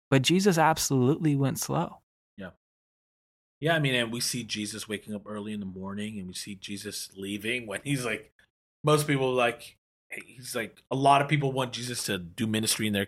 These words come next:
Speaker 2: and he's like, "Heal the sick, do this, do this, do this," and, like, a bunch of people gather, and Jesus is like,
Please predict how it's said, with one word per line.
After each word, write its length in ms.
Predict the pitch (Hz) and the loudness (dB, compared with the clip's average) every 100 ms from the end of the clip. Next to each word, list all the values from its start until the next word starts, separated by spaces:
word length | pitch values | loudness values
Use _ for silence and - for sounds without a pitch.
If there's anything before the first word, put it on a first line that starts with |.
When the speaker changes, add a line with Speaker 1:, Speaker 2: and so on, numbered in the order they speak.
| - | -4
Speaker 2:
and 160 | 110 107 - | -8 -8 -10
he's 240 | 117 110 | -8 -6
like, 120 | 101 - - - _ _ _ _ - | -6 -10 -16 -20 _ _ _ _ 0
"Heal 200 | 156 214 | 4 6
the 60 | |
sick, 300 | 165 - 190 | 4 2 2
do 120 | - 180 | 2 4
this, 200 | 196 175 | 4 4
do 120 | 196 | 2
this, 180 | 185 - | 2 2
do 80 | |
this," 260 | 190 180 - | 2 2 2
and, 100 | 135 | 0
like, 200 | 131 123 | 0 0
a 60 | 147 | 2
bunch 320 | 143 151 156 | 4 4 2
of 80 | 151 | 2
people 220 | 165 147 | 2 4
gather, 280 | 143 143 139 | 6 8 6
and 120 | 120 | 2
Jesus 200 | 123 123 | -2 -4
is 80 | 117 | -2
like, 160 | 110 | -4